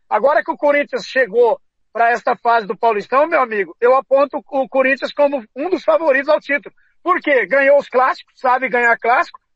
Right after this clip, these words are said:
é um time que cresce nos mata-matas, é, isso é indiscutível. Por mais que os antes, né, e eu sou um anti mesmo, eu sou santista e, e eu vou torcer pro Corinthians, eu só torço co-, com, pro, pelo Corinthians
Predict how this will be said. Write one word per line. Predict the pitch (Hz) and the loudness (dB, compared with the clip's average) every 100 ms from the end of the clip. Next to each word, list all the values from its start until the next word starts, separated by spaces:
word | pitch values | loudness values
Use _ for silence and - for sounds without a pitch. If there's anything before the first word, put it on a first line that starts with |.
| - | -2
é | 254 | 0
um | 302 | 0
time | - 277 277 247 | 0 -2 -2 -4
que | - 220 | -10 -8
cresce | - 262 262 208 180 143 _ - | -4 -2 -2 -4 -12 -14 _ -6
nos | 247 196 | -6 -2
mata-matas, | 233 226 190 196 262 320 320 - _ _ _ | -2 -2 -2 0 0 0 -6 -14 _ _ _
é, | 220 233 247 | -2 -2 0
isso | 269 - | -2 0
é | 262 | -2
indiscutível. | 226 226 247 196 240 320 330 311 _ _ _ | -2 -8 -8 -6 -2 -2 -2 -6 _ _ _
Por | - 254 | -4 -2
mais | 247 330 - | 0 -2 -2
que | 370 | -6
os | 269 | -4
antes, | 202 285 262 - 175 | 0 0 -2 -6 -14
né, | 214 247 226 | -4 -2 0
e | 240 | 0
eu | 285 | 0
sou | - 302 | 0 0
um | 285 | 2
anti | 269 294 - | 2 0 -4
mesmo, | 254 247 302 226 | 0 2 2 -4
eu | |
sou | 202 - | -10 -10
santista | - 247 190 269 320 220 | -8 -10 -6 -8 -6 -10
e, | 190 _ _ | -12 _ _
e | 214 | -2
eu | 247 | 0
vou | 220 269 | 2 2
torcer | 311 247 269 | 0 0 -2
pro | 285 | -2
Corinthians, | 302 277 320 | -4 -4 -2
eu | 285 | -4
só | - 339 | 0 0
torço | - 370 359 330 | 0 -2 -2 -4
co-, | 339 339 - | 0 0 0
com, | - 320 294 _ | -2 -4 -6 _
pro, | 349 - | -6 0
pelo | 349 349 | 0 2
Corinthians | 240 240 339 320 202 | 0 0 0 -4 -10